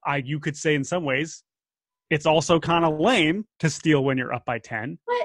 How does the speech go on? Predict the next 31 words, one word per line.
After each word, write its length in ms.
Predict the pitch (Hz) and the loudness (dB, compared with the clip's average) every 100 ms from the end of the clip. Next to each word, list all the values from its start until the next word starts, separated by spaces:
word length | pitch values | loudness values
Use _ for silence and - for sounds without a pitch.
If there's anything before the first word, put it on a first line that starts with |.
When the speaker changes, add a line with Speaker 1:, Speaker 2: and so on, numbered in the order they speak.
| - | -2
Speaker 1:
in 100 | 147 | -2
the 60 | 135 | -2
sense 320 | - 143 131 | 0 -2 -2
where 140 | 139 | -4
it's 140 | 123 - | -4 -4
like, 200 | 127 123 | -8 -4
I'm 160 | 123 | -2
not 200 | 135 139 | 2 2
impressed 520 | 131 113 143 131 - _ | 0 -4 0 0 -2 _
because 280 | 123 127 117 | -8 -8 -8
they're 120 | 120 | -8
probably 440 | 107 127 123 113 117 | 0 0 0 -4 -4
not 180 | 117 | -4
holding 260 | 107 135 139 | -2 -4 -4
you 80 | 113 | -8
the 100 | 107 | -10
same 280 | - - - | -10 -12 -12
way, 280 | - 147 _ _ _ _ | -16 -16 _ _ _ _
right? 220 | 113 117 - _ _ - | -4 -4 -6 _ _ -2
But 100 | 151 | 0
I 100 | 147 | 0
still 300 | - 170 147 | -2 -6 -6
think 360 | _ 127 110 | _ -12 -10
that 100 | 117 | -12
it's, 240 | 110 - - _ _ _ | -14 -18 -20 _ _ _
it's 220 | 117 - | -20 -14
not, 220 | 123 110 - - | -12 -12 -16 -16
like, 220 | - - | -18 -16
egregious. 600 | - - - _ - _ _ _ | -20 -20 -20 _ -20 _ _ _
Speaker 2:
But 120 | 349 | 0
again, 480 | 370 381 403 349 294 | 0 2 0 0 -4